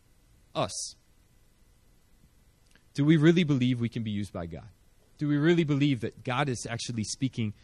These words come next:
to me? Is this really for me?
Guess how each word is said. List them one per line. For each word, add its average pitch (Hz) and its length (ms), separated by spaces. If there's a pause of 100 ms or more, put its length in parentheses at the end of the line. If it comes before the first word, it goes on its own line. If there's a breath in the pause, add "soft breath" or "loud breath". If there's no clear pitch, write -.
(260 soft breath)
to 117 140
me? 98 240 (580)
Is 127 100
this 156 200
really 170 340 (180)
for - 260
me? 107 300